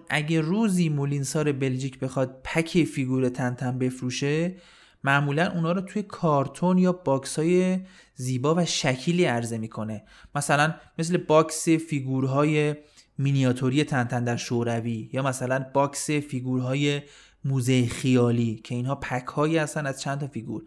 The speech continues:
اما مثلاً فیگورهای پی وی سی پلاستیکی هشت سانتی متری پک سه تایی، چهار تایی، پنج تایی، شش تایی نداره، اینها تک تک فروخته می‌شه.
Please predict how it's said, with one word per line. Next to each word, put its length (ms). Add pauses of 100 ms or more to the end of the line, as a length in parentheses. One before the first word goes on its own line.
(140)
اما 360 (200)
مثلاً 280
فیگورهای 480
پی 260
وی 140
سی 320
پلاستیکی 600
هشت 340
سانتی 340
متری 460 (380)
پک 440 (100)
سه 240
تایی، 360
چهار 240
تایی، 220
پنج 320
تایی، 120
شش 260
تایی 280
نداره، 420 (340)
اینها 260
تک 380
تک 240
فروخته 460
می‌شه. 360